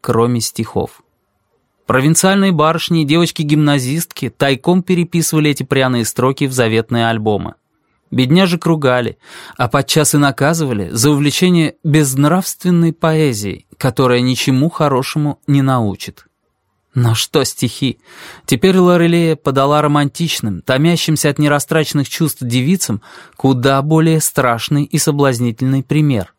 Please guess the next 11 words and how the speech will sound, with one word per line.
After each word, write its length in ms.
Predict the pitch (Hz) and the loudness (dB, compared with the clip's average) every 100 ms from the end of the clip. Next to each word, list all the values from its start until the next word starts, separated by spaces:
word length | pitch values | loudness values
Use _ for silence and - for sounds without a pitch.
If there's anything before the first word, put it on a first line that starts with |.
| _ _ _ _ _ _ - | _ _ _ _ _ _ -10
Боюсь, 440 | 120 113 110 117 | -2 0 2 0
что 180 | - - | -2 -2
найдутся 480 | 123 120 123 117 - | 0 0 -2 -2 0
многие, 580 | 123 123 147 127 76 - - - - | 0 2 0 -2 -6 -10 -20 -20 -4
кому 260 | 127 139 | 0 2
захочется 560 | 131 131 160 - 135 127 | 2 0 0 -2 -2 -2
списать 460 | - 135 147 139 | -2 -2 0 0
уже 160 | 139 135 | 0 0
не 140 | 135 127 | 0 0
стихи 440 | - 131 - 143 | -2 -6 -2 -6
поэтессы, 840 | - 165 160 - 117 - - - | 0 0 0 -2 -2 -2 -8 -10